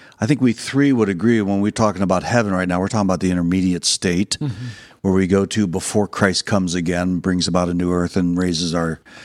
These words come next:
Speaker 1: our, our bodies into new bodies. So in heaven right now, if we were to die, would we see Jesus fully human? And what are the implications of that for heaven itself? And we, we talked about it extensively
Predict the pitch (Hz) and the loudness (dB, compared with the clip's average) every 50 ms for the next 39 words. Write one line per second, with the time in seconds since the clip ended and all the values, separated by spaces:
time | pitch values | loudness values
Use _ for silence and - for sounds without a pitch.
0 | - - - _ - 87 92 90 90 87 - 95 98 82 80 87 87 82 90 87 | -20 -20 -20 _ -4 -2 0 0 0 0 0 0 2 2 2 0 0 0 0 -2
1 | 80 - 90 73 - - 92 87 98 95 80 82 78 73 82 80 - - - - | -2 -2 -4 -4 -2 -2 0 0 0 0 0 -2 -4 -4 -6 -6 -8 -8 -10 -6
2 | - - - - 107 98 95 92 - - _ - - - - - - - - - | -4 -2 0 2 2 2 2 0 -4 -8 _ -20 -20 -20 -20 -20 -20 -20 -20 -20
3 | - - - - - 143 151 151 135 151 147 131 135 123 123 123 127 131 117 117 | -20 -20 -8 0 2 2 2 4 2 2 2 2 2 2 2 2 2 2 2 2
4 | 110 101 92 92 92 101 107 98 - - 113 113 117 113 113 117 117 - 110 95 | 2 4 2 2 2 2 0 0 0 2 2 4 4 4 2 0 -2 -4 -4 2
5 | 85 104 98 95 90 90 92 95 90 92 101 95 87 95 104 101 90 - - - | 2 2 4 4 2 0 0 0 0 0 -2 -2 0 0 0 0 0 -2 -2 -2
6 | - 139 135 123 101 85 98 107 104 101 87 98 95 85 - - - - - 120 | 0 0 2 2 0 2 2 2 2 2 0 -2 -2 -4 -4 -6 -6 -4 0 2
7 | 107 104 101 101 101 98 98 95 - - _ _ _ _ _ - - - - - | 2 4 4 2 2 0 0 -2 -6 -10 _ _ _ _ _ -14 -10 -6 0 2
8 | 143 127 110 98 87 87 92 101 120 120 - - - - - - _ _ _ _ | 4 4 4 2 0 0 0 -2 -2 -4 -8 -14 -20 -20 -20 -20 _ _ _ _
9 | _ _ _ _ _ _ _ _ 107 107 104 117 127 131 123 123 127 123 117 - | _ _ _ _ _ _ _ _ 0 2 4 4 4 4 4 2 2 0 2 2
10 | 139 175 185 180 175 147 98 95 87 85 87 87 85 87 104 - - - - - | 2 2 2 2 0 0 0 0 0 0 2 2 2 0 0 -4 -6 -12 -6 0
11 | - 110 98 131 175 170 123 101 113 113 - - 190 - - - - - - - | 0 2 4 4 2 2 2 0 -2 -2 0 -2 0 0 0 -2 -2 -6 -12 -14
12 | - - _ - - - - - - _ _ - 107 104 104 107 127 185 - - | -16 -18 _ -20 -20 -20 -20 -20 -20 _ _ 0 0 2 2 2 2 0 2 2
13 | 123 143 180 - 123 127 139 156 - 127 104 101 98 95 95 92 95 92 - - | 2 2 2 2 0 0 0 0 0 2 2 4 4 2 2 0 0 0 0 2
14 | - 127 131 143 107 120 101 - 78 85 82 82 87 98 | 4 4 4 4 2 -2 -2 -2 -2 -2 -2 -2 -4 -8